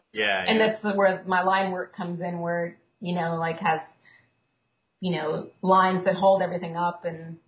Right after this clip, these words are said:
Speaker 2: and, um, you know, that we're, so that it feels, it feels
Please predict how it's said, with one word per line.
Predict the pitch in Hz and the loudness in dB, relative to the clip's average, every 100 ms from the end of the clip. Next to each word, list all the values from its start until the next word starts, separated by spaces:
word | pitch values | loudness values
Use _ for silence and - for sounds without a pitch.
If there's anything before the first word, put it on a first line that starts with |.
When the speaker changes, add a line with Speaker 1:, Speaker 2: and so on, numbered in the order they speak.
| _ | _
Speaker 2:
and, | 160 165 160 | -10 -8 -8
um, | 170 160 170 170 - _ _ _ _ _ _ _ _ _ _ _ _ _ _ | -8 -8 -10 -14 -16 _ _ _ _ _ _ _ _ _ _ _ _ _ _
you | 190 | -4
know, | 180 170 | -2 -2
that | 165 156 | -4 -2
we're, | 165 151 - - _ _ _ _ _ _ - | -2 -4 -8 -12 _ _ _ _ _ _ -12
so | 180 175 | 0 2
that | 180 | 2
it | 175 - - | -2 -6 0
feels, | 196 175 175 - _ _ - _ _ _ _ _ _ _ - | 2 2 0 -8 _ _ -20 _ _ _ _ _ _ _ -14
it | - - | -8 2
feels | 214 196 185 | 6 6 4